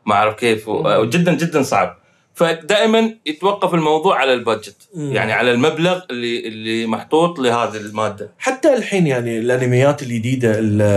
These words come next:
Speaker 2: المسلسلات بالذات، أنا ما أتكلم أفلام، المسلسلات دائمًا الموسيقى تكون، يعني، عندهم يمكن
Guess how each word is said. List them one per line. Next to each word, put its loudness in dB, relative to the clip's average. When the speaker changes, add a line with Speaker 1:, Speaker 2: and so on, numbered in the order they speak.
Speaker 2:
المسلسلات 2
بالذات، -6
أنا 0
ما 2
أتكلم 0
أفلام، 0
المسلسلات 0
دائمًا 2
الموسيقى 0
تكون، -4
يعني، 2
عندهم 4
يمكن 0